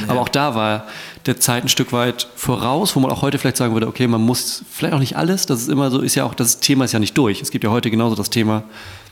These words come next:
Speaker 2: wie gehen wir mit Musik um und wo wird Musik nur ein Mittel, um Leute anzuziehen, aber kein Mittel, um, ne, und so weiter. Aber es stimmt schon, dass er immer sehr weit voraus war von allem.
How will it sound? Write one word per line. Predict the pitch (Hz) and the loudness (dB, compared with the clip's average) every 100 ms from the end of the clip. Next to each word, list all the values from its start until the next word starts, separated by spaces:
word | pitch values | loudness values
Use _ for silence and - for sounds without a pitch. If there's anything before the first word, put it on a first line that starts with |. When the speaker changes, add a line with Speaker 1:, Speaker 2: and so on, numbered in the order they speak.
| - - - - | -20 -20 -20 -6
Speaker 2:
wie | 117 | -2
gehen | 110 117 | 2 4
wir | 110 | 4
mit | 110 | 2
Musik | 117 98 113 123 | 2 0 0 2
um | 110 | 2
und | 98 | 2
wo | 110 104 | 0 0
wird | 113 | 0
Musik | 104 101 - | 0 -2 -4
nur | 98 | -2
ein | |
Mittel, | 98 104 110 | -2 0 -2
um | 104 98 | 0 0
Leute | 104 120 | 0 0
anzuziehen, | 113 110 - 120 110 | -4 -4 -2 0 0
aber | 98 98 | -2 -4
kein | 107 101 | -2 -2
Mittel, | 101 107 101 | -2 -2 -2
um, | 95 98 | -4 -2
ne, | 139 190 - | -2 -2 -6
und | 107 | -6
so | 101 | -4
weiter. | 104 123 131 - - - - - | -4 -4 -8 -16 -20 -20 -20 -8
Aber | 117 107 107 104 - - - _ _ _ _ _ - - - | -4 0 -2 -4 -10 -20 -20 _ _ _ _ _ -20 -20 -4
es | 131 | 0
stimmt | - 135 | 2 2
schon, | - 101 | 2 0
dass | 107 | 0
er | 113 107 98 98 - _ _ - | 0 0 -2 -6 -18 _ _ -10
immer | - 107 101 - - - | -4 -2 -2 -4 -12 -8
sehr | 113 110 | -2 0
weit | 104 - | -2 -4
voraus | 107 98 104 110 | -4 -4 -4 -6
war | 101 | -8
von | 113 | -8
allem. | 113 127 | -8 -10